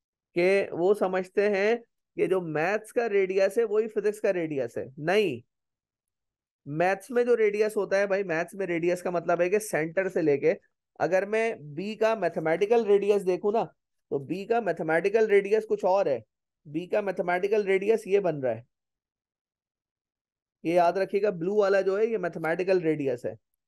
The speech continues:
मगर फिजिक्स में रेडियस का मतलब कुछ और है। फिजिक्स में रेडियस का मतलब है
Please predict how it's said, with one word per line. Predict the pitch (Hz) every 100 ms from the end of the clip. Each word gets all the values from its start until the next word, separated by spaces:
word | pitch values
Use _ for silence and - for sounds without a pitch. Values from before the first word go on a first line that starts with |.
| _ -
मगर | 151 180 220 247 233
फिजिक्स | - 208 202 247 233 202
में | 208 214 220 226 -
रेडियस | 147 170 175 214 214
का | 208
मतलब | 190 175 190 190
कुछ | 202 196
और | 151 143 117
है। | - _ _ _ _ _ _
फिजिक्स | 180 185 226 220
में | 226 208
रेडियस | 170 170 208 220
का | 220
मतलब | 196 180 175 180
है | 175 170 175 202